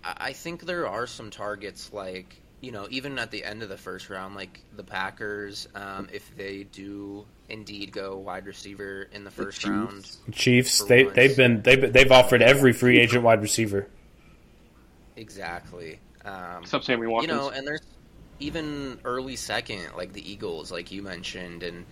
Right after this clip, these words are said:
Speaker 1: you know, there are some, there are some landing spots where I think I would probably lean towards Bateman, but part of the reason that we're doing this exercise right now is because,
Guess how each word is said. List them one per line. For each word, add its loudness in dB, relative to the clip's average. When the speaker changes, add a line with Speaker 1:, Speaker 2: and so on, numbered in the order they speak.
Speaker 1:
you -6
know, -4
there 0
are 2
some, -8
there -2
are 2
some -8
landing -6
spots -4
where 0
I 0
think -8
I 2
would 0
probably 0
lean -4
towards -4
Bateman, -4
but -6
part 4
of 2
the 2
reason -2
that -6
we're -4
doing -6
this -6
exercise -2
right -2
now -2
is -6
because, -6